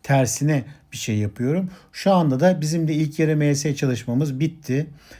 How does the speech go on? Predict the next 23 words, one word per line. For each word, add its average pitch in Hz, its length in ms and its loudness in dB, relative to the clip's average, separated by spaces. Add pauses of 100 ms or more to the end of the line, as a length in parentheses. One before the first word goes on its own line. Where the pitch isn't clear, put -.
(180)
Skorları 165 640 2
artık 156 320 0
ilk 147 240 -8
yarı 147 260 2
skoru, 143 540 0
maç 139 240 2
sonucu 135 260 -4
skorlarını 139 640 0
veremiyoruz. 147 500 2
Çünkü 143 180 -8
yok 143 200 0
artık. 104 400 -6 (300)
O 180 140 2
yüzden 139 340 2
de 170 40 -2
ilk 135 240 -4
yarı 151 180 0
M 147 180 2
S 156 160 -6
skorlarını 127 840 -2 (360)
şu - 220 -2
anda 135 360 2
arkadaşlar, 123 760 -4